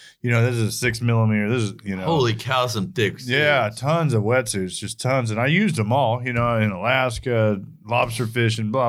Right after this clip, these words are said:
Speaker 1: blah, blah,
Speaker 2: Yeah.
Speaker 1: everything. But, uh, and then I started thinking, I'm like, "Yeah, you know, the money and time invested in chasing waves or this or that." So it all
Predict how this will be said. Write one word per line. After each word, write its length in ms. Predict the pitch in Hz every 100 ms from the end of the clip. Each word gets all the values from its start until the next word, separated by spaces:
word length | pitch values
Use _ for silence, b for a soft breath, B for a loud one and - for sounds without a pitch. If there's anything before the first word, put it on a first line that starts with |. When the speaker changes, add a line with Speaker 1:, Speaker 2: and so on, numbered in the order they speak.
| 117
Speaker 1:
blah, 20 |
blah, 200 | 113 110
Speaker 2:
Yeah. 100 | - 120
Speaker 1:
everything. 480 | 123 110 95 92 b b b b b -
But, 140 | 110
uh, 420 | 107 101 95 87 80 _ _ _ _ _ _ _ _ _ _
and 140 | 120 107
then 260 | 117 113
I 120 | 110 101
started 380 | - 110 101
thinking, 240 | 117 143 120
I'm 120 | 98
like, 180 | 98 98
"Yeah, 180 | 135 139
you 160 | 117 101
know, 160 | 104
the 80 | 101
money 320 | 101 117 113
and 100 | 104
time 240 | 113 113 107
invested 800 | 92 104 101 - 92 90 - - -
in 260 | 98 92 90 - - - _ _ -
chasing 380 | 127 117 117 113
waves 400 | 113 107 95 92
or 140 | 92
this 260 | 85 120 113
or 80 | 104
that." 240 | 101 98
So 140 | - 110
it 60 |
all 360 | 123 139 110